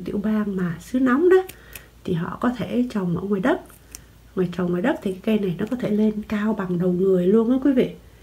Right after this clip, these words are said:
Đó. Còn xứ mình, nó xứ lạnh thì mình trồng trong nhà, mình trồng trong chậu thì nó nhỏ nhỏ nhỏ vậy thôi. Đó là chia sẻ với quý vị, à, cây dao. Cây dao này chắc mình cũng có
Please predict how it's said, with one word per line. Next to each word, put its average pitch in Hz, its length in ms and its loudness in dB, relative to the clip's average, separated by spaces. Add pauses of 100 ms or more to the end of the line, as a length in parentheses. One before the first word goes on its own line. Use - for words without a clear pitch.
(460)
Đó. 208 160 0 (300)
Còn 170 160 -4 (160)
xứ - 280 0
mình, 202 300 4
nó 208 100 2
xứ 269 180 -4
lạnh 190 340 -2
thì 180 100 0
mình 175 320 0
trồng 180 220 -2
trong 214 140 2
nhà, 185 340 -2 (460)
mình 185 120 -2
trồng 180 220 0
trong 208 200 0
chậu 202 360 -4
thì 185 140 0
nó 180 140 -2
nhỏ 247 180 2
nhỏ 196 160 -2
nhỏ 190 260 -4
vậy 269 320 0
thôi. 208 160 4 (1040)
Đó 208 80 -4
là 240 160 2
chia - 180 -2
sẻ - 260 -6
với 240 160 -2
quý 262 100 0
vị, 196 380 -4
à, 170 160 -2 (540)
cây 220 180 2
dao. 220 340 2 (880)
Cây 233 160 2
dao 208 220 2
này 185 320 0
chắc 247 220 -6
mình 175 160 -2
cũng 226 160 -6
có 269 200 -6